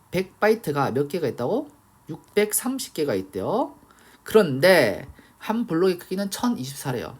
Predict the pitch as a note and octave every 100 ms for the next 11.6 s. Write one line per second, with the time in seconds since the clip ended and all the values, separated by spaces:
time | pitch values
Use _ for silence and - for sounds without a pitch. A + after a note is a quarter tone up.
0 | - A#2 G#2+ F#2+ - D3+ B2 - - A2+
1 | D#3 B3 - - G#2 A2+ - D#3 D3 -
2 | D#3 C3+ B2 A#2 F3+ D4+ C3 A2+ B2+ B3+
3 | - - - _ _ _ - A2 G#2+ -
4 | _ _ _ _ - - F#3+ G3 G3+ -
5 | _ _ A#2+ - - C3+ B2+ - C3 -
6 | - B2 C#3 D3 C#3 E2+ - _ _ -
7 | C#3 B2+ - - C#3+ C3+ G#3 - A3 F3+
8 | F#3+ E3 C#3 C4 - - - _ F3+ F#3+
9 | G#3+ G3 D3 G3 - - - B3+ A3 D#3+
10 | F#3+ - A3 - _ G#3+ G#3+ G#3+ G3 D3
11 | - - - - -